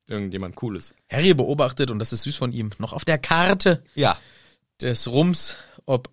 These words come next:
Speaker 2: alle
Speaker 1: Kaderum.
Speaker 2: Kaderum, ob alle wieder gut in ihren G-Rooms angekommen sind.
Speaker 1: Oder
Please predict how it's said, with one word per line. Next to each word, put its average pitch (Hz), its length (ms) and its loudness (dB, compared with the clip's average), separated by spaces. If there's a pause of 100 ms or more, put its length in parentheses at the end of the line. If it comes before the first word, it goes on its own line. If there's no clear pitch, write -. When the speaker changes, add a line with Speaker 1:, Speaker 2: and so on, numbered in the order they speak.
Speaker 2:
alle 160 480 0 (100)
Speaker 1:
Kaderum. 104 840 -2
Speaker 2:
Kaderum, 131 580 2 (380)
ob - 180 -12
alle 139 400 -2
wieder 120 260 -4
gut 110 280 -14
in 107 120 -6
ihren 101 220 -4
G-Rooms 113 540 -4
angekommen 127 420 -2
sind. 107 300 -4
Speaker 1:
Oder 104 320 -4